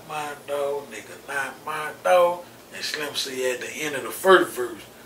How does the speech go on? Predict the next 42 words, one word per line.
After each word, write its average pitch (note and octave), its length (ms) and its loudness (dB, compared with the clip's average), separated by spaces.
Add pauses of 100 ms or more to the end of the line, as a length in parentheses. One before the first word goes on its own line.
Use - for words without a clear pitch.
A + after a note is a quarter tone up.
(480)
"Whoever D3 340 -2
kills D#3 360 -6
Squally, D3+ 460 0
that's D3+ 240 -4
what C#3 220 -2
we D#3 100 -8
gonna C#3+ 220 -8
send D#3 280 -6
a C3+ 40 -8
hit D#3+ 300 -4
at." B2+ 240 -2
That E3+ 160 0
was E3 120 -8
Timmy, A#3 200 0
you - 840 -16
know - 20 -10
what C#3 160 -8
I'm C#3 60 -10
saying? C#3+ 400 -8
So, B2 360 -10 (560)
Timmy G3 180 -8
had E3+ 340 2
some D3+ 220 -6
light D3 280 -2
little C#3 160 -2
hand, C3 480 -6
bro, A2+ 180 -8
you C#3 60 -8 (140)
know B2+ 80 -12
what C3 160 -8
I'm B2 40 -10
saying? C3 420 -8
Uh, A2+ 340 -8 (920)
I - 20 -12
said, C#3 240 -8
"Lil C3 180 -4
Dooney C3+ 440 -12
boy, C3+ 240 -2
Kelman B2+ 500 -4
had A2+ 280 -4
some - 200 -12
hand." G#2+ 460 -8